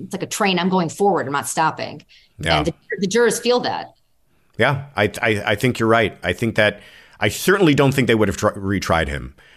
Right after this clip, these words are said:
Speaker 2: Um, but I think you're right that probably just that, that, that air of confidence, knowing you have a guilty man in that room because you have this piece of evidence that you can't, may not be able to share, but you know that it exists,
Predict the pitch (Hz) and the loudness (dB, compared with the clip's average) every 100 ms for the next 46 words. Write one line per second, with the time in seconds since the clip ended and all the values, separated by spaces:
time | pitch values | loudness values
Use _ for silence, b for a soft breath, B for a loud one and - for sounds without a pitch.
0 | b _ 87 87 87 82 73 90 87 98 | b _ -2 0 0 -4 0 0 0 -2
1 | 87 117 101 98 98 85 82 - 101 101 | -2 -2 0 0 0 0 -6 -2 0 2
2 | 110 107 92 104 - 98 85 - _ 90 | 0 0 -2 -4 -2 0 0 -4 _ -2
3 | 85 82 _ B B B B B B B | -2 -2 _ B B B B B B B
4 | B B - 92 87 - _ 117 127 139 | B B 0 2 2 -4 _ 2 6 6
5 | 120 - - 139 135 135 127 117 104 104 | 4 2 0 2 2 2 2 2 0 4
6 | 131 123 113 107 110 113 95 107 113 113 | 4 4 4 4 4 2 0 2 2 2
7 | 104 107 104 101 95 98 107 110 98 90 | 2 4 4 2 0 2 2 2 2 0
8 | 95 104 95 101 98 92 120 104 98 107 | -2 -2 0 0 -2 -2 -2 -2 2 2
9 | 101 95 - 85 90 123 120 - 120 139 | 2 0 -2 -6 -4 0 0 2 2 4
10 | 135 135 127 104 - 147 113 95 90 107 | 4 4 4 2 2 4 4 2 -2 0
11 | 110 117 107 98 87 85 - 101 87 - | 4 4 4 0 0 -2 -2 -2 -2 -2